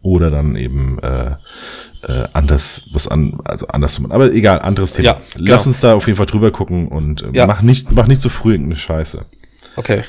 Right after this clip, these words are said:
Speaker 2: äh, gerne, können wir machen. Ähm, genau, und einfach mal so, ähm, zum Arzt gehen und mal ein Blutbild machen und sowas, weißt du?
Speaker 1: Hm.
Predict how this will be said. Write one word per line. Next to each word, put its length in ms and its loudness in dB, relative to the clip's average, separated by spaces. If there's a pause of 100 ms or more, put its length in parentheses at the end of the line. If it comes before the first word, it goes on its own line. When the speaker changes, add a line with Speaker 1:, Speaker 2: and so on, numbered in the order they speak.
(180)
Speaker 2:
äh, 480 0
gerne, 400 -2
können 160 -2
wir 80 0
machen. 340 -4
Ähm, 440 -2 (240)
genau, 240 2
und 400 -4
einfach 320 -2
mal 280 0 (520)
so, 640 0
ähm, 460 -2
zum 340 -2
Arzt 340 0
gehen 160 -2
und 160 -4
mal 160 -2
ein 120 -4
Blutbild 500 -2
machen 220 -2
und 100 -6
sowas, 420 -8
weißt 240 0
du? 60 0
Speaker 1:
Hm. 60 -2